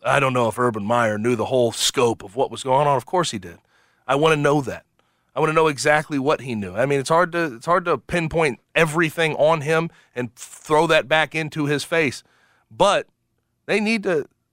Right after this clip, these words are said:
they need to let us know what he knew, what he didn't know, and, uh, what he was like as a leader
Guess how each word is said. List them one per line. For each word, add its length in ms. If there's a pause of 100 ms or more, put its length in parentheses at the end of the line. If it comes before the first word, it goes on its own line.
(140)
they 160
need 200
to 60
let 200
us 160
know 180
what 240
he 160
knew, 220
what 200
he 100
didn't 320
know, 360 (380)
and, 280
uh, 300 (800)
what 180
he 140
was 200
like 260
as 120
a 60
leader 460